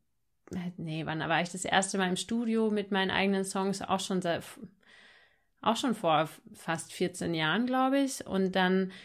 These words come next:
so nach und nach, da kommen natürlich so, das Netzwerk baut sich langsam und stetig auf und ist aber dadurch total nachhaltig, weil ich nicht, ähm, von heute auf morgen,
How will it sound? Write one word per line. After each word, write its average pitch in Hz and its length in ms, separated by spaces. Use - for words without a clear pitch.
so 196 200
nach 196 300
und 214 100
nach, 214 240
da 196 140
kommen 208 240
natürlich 196 360
so, 214 140
das 196 180
Netzwerk 214 400
baut 208 220
sich 202 200
langsam 202 460
und 180 120
stetig 202 420
auf 214 300
und 180 160
ist - 160
aber 185 200
dadurch 185 320
total 185 320
nachhaltig, 165 640
weil 160 360
ich - 200
nicht, 180 360
ähm, 175 400
von 190 260
heute 185 240
auf 185 120
morgen, 190 720